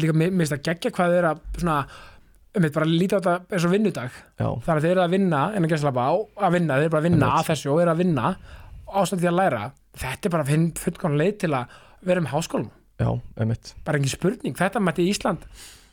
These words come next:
Speaker 1: algjörlega kannski taka örlítið til hliðsjónar.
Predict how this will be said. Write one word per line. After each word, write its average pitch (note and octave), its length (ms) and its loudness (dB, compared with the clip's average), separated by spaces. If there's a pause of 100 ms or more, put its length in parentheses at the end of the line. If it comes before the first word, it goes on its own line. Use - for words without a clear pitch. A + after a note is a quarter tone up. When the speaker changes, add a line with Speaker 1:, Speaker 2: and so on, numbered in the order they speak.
(180)
Speaker 1:
algjörlega G#3 580 0
kannski E3+ 240 -2
taka G3 320 0
örlítið F3+ 460 0 (340)
til E3+ 140 2
hliðsjónar. F#3+ 480 -2